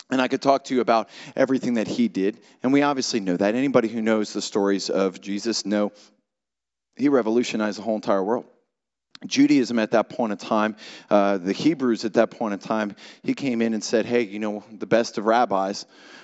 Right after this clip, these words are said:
let me give you a whole nother interpretation." Matthew Vanderels a couple weeks ago did an amazing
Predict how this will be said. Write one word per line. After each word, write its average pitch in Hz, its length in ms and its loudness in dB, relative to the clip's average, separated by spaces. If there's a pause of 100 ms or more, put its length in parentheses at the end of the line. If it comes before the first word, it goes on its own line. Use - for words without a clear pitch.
(160)
let 117 80 2
me 123 60 2
give 110 160 2
you 113 80 8
a - 20 4
whole 123 180 -2
nother 113 240 2
interpretation." 104 880 -4
Matthew 113 440 -2
Vanderels 110 420 0
a 107 40 -12
couple 107 260 -4
weeks 110 220 -2
ago 104 180 0
did 98 280 -2 (280)
an 117 140 0
amazing 107 960 2